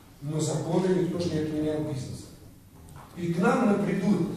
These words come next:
серьезные игроки мирового уровня только тогда, когда буду уверен, что у нас не только четыре процента соответствует,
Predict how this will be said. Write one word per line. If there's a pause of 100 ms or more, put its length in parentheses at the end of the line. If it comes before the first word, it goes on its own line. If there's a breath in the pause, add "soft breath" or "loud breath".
(160)
серьезные
игроки
мирового
уровня
только (120)
тогда,
когда
буду
уверен, (100)
что
у
нас
не
только
четыре
процента
соответствует,